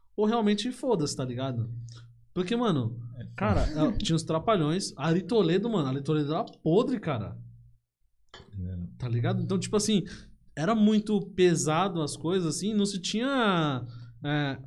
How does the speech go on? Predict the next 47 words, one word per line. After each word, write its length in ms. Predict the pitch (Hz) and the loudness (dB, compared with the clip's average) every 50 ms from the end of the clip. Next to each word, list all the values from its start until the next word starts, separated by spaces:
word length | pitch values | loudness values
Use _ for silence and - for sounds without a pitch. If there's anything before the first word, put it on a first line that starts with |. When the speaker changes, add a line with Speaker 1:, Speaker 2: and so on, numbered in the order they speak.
| - - - - - - - - - - _ _ _ _ _ - - - - _ - | -18 -20 -20 -20 -20 -20 -20 -20 -20 -20 _ _ _ _ _ -8 -8 -8 -6 _ 2
Speaker 1:
essa, 260 | 156 160 160 160 - | 2 2 2 2 0
toda 160 | 175 180 185 190 | 0 2 2 2
essa, 680 | 185 - 190 180 175 170 165 156 147 139 127 113 117 120 | 2 0 0 0 2 2 0 0 0 -2 -4 -6 -8 -10
essa 280 | 131 127 - 170 156 135 - - | -10 -6 -4 -4 -4 -4 -6 -6
mística, 680 | 139 151 147 156 170 185 185 175 - - - - 131 | -4 0 2 4 4 4 2 0 -2 -6 -4 -4 -6
tá 80 | 123 143 | -4 -4
ligado? 160 | 131 - 117 | -2 0 2
Speaker 2:
Mas 80 | 131 127 | 2 2
Speaker 1:
De 40 | 123 | 2
que 60 | 160 | 0
Speaker 2:
sabe 40 | 151 | -2
Speaker 1:
não 60 | 156 | 0
Speaker 2:
o 20 | |
que 60 | - 143 | 0 -2
Speaker 1:
pode 140 | 143 139 | -2 -2
Speaker 2:
que 40 | 143 135 | 0 -2
é? 20 | |
Speaker 1:
falar. 840 | 151 139 127 120 120 135 151 170 175 170 160 156 151 139 127 120 123 - - - - - - - | -2 0 -2 -2 -4 -4 -2 -2 -2 -2 -2 -2 -4 -4 -6 -6 -8 -12 -14 -18 -20 -20 -18 -12
Speaker 2:
Sabe 220 | - - 120 117 | -4 -2 -2 0
o 40 | 120 | 0
que 80 | 120 123 | -2 -2
que 120 | 110 139 | -2 0
é? 100 | 135 127 | 0 0
Que 100 | 120 127 | 0 0
a 40 | 123 | 2
gente 180 | 123 123 120 - | 2 2 0 0
tá 100 | - 123 | -4 -2
vivendo 280 | 120 120 120 123 127 123 | -2 0 0 0 0 0
num, 160 | 123 123 117 | 0 0 -2
num 220 | 104 107 107 107 | 0 0 0 2
momento 560 | 104 104 101 98 98 101 113 117 120 - - | 2 2 2 0 0 0 -2 -2 -4 -4 -2
muito 360 | 101 98 101 104 107 - 113 107 101 - - - - - | -2 -2 -2 -2 -4 -6 -6 -8 -8 -8 -10 -16 -8 -6
difícil, 540 | 98 95 - - _ - 101 107 104 113 | -6 -6 -6 -8 _ -2 -2 -2 -2 -4
que 140 | - - 107 | -6 -2 0
eu 220 | 101 101 101 98 - - 95 | 0 0 0 -4 -6 -6 -2
acho 220 | 92 92 101 - | -2 0 0 0
que 60 | - 113 | 0 0
as 160 | 101 95 92 | 0 0 0
duas 240 | 101 110 123 131 127 | -2 -2 -2 -2 0
maiores 680 | 131 123 117 117 113 110 107 101 101 - - - - - | 0 0 0 0 0 0 0 0 -2 -4 -10 -12 -10 -8
doenças 640 | 98 87 98 95 92 95 98 - - - 85 82 82 | -4 -2 0 0 0 0 -2 -4 -4 -6 -6 -6 -4
da, 400 | 87 92 92 95 92 85 85 85 - _ _ _ - | -6 -4 -4 -4 -4 -4 -6 -8 -10 _ _ _ -18
tirando 260 | - - 95 104 104 98 | -8 -6 -4 -2 -2 -2
a 60 | - | -4
porra 340 | - - - 101 98 95 92 | -6 -2 0 2 2 2 2
desse 240 | 90 90 87 - 87 | 0 -2 -4 -4 -4
vírus 440 | 82 90 107 123 120 92 - - | -2 -2 0 0 0 -2 -4 -6